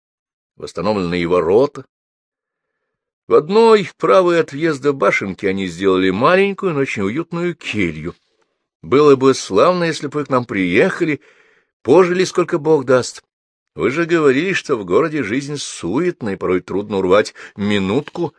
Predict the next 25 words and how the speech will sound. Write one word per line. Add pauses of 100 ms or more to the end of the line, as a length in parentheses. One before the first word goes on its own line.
чтоб
поработать
над
новой
книгой. (240)
Вот
у
нас
и
поработаете. (1200)
Писатель
вспомнил, (800)
какой
чудесный
вид
открывается
из
монастыря (320)
на
Энск,
стоящий
на
высоком
берегу
Волчицы,